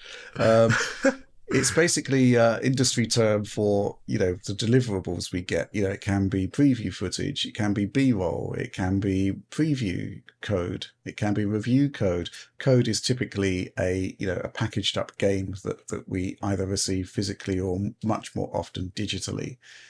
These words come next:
So we, yeah, uh, it, we aren't receiving actual source code there. That's pretty awesome. Also referring to the word title to refer to games. Again, uh, well, there's two reasons, uh, for that. First of all, yes, it's how, um,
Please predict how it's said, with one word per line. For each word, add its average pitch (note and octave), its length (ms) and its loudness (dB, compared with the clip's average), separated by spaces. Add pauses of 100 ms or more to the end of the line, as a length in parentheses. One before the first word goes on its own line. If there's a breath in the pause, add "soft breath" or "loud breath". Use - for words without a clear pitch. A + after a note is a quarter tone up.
(360 loud breath)
So G2 300 0
we, G#2 140 0
yeah, G2+ 380 -2 (100)
uh, - 140 -6 (360)
it, - 200 -8
we A2 220 -2
aren't G#2 280 0 (220)
receiving G2+ 540 -2
actual G2 460 -4
source - 380 -4
code - 400 -6 (100)
there. A1+ 320 -4 (800)
That's - 240 -8
pretty G#2+ 260 -4
awesome. G2+ 380 -4 (260 loud breath)
Also C3 300 2
referring A2+ 420 2
to G#2 100 -6
the G#2 60 0
word G2+ 260 2
title G#2+ 460 -2
to F#2+ 140 -4
refer F#2 340 -2
to F2+ 100 -6
games. F#2 360 -2
Again, A2+ 340 0 (320 loud breath)
uh, A#2 260 4
well, C#3+ 140 4
there's C3 160 2
two - 140 0
reasons, A2+ 500 0
uh, G2 280 0 (100)
for - 140 -6
that. F2 200 -2
First D3 300 2
of A#2+ 100 -2
all, A2 140 2
yes, G#2+ 340 0
it's - 160 -4
how, G2+ 400 0 (300)
um, F2+ 480 -4